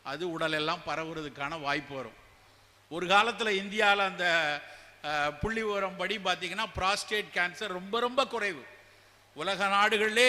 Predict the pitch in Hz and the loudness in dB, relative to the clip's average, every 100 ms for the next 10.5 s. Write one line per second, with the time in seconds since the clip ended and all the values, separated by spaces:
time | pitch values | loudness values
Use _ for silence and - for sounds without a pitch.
0 | 226 202 214 208 208 233 202 214 214 196 | 6 4 4 4 4 2 2 2 2 0
1 | 175 156 - - - - - - - - | -8 -10 -12 -14 -20 -20 -20 -20 -14 -2
2 | 143 151 180 220 233 - - - 156 196 | 2 6 8 6 4 -8 -18 -14 -8 -6
3 | 214 220 - 214 220 185 185 220 247 254 | 0 -2 0 -4 -4 -2 2 4 4 2
4 | 254 240 196 202 - 214 214 202 165 185 | -4 -2 0 0 -4 -10 -6 -6 -6 -10
5 | 208 196 190 165 160 156 175 202 202 - | -8 -6 -4 -4 -6 0 2 2 0 -10
6 | - - - 160 208 208 208 196 185 185 | -20 -14 -4 -2 -2 -2 -4 -4 -2 -2
7 | 175 156 170 175 - 190 190 - 165 156 | -2 -2 0 0 -4 -6 -4 -4 -4 -4
8 | 202 165 190 180 139 113 127 _ - - | -10 -8 -6 -6 -6 -10 -20 _ -20 -20
9 | - - - 147 151 147 180 220 240 233 | -20 -16 -8 -4 -2 2 2 2 2 0
10 | 220 214 208 202 196 | 0 0 0 2 0